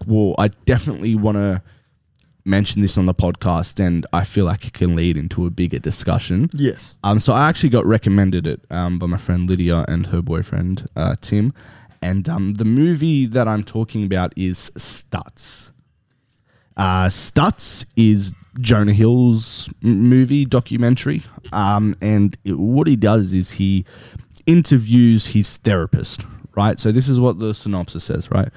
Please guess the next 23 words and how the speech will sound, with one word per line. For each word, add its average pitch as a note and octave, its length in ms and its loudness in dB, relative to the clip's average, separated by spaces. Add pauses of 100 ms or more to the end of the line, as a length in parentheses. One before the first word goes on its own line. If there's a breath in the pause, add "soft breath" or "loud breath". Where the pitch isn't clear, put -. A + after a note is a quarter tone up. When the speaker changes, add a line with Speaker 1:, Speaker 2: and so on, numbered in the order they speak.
(260 loud breath)
Speaker 1:
"In A2 180 2
candid D#3+ 440 2
conversations G#2 840 2
with G2 220 2
actor G2+ 300 -4
Jonah F#2+ 340 2
Hill, F#2 420 2
leading G#2+ 420 4
s-, - 200 -6
psychiatrist G#2 960 0
Phil B2 300 0
Stutz - 400 -4 (240 loud breath)
explores A#2+ 480 0
his G#2 200 -2
early A2+ 300 4
life F#2+ 380 0
experiences F2+ 800 -4
and F#2 200 -2
unique F2+ 360 -2
visual F#2 500 -2
model E2 360 -2
of F2 120 -6
therapy." - 720 0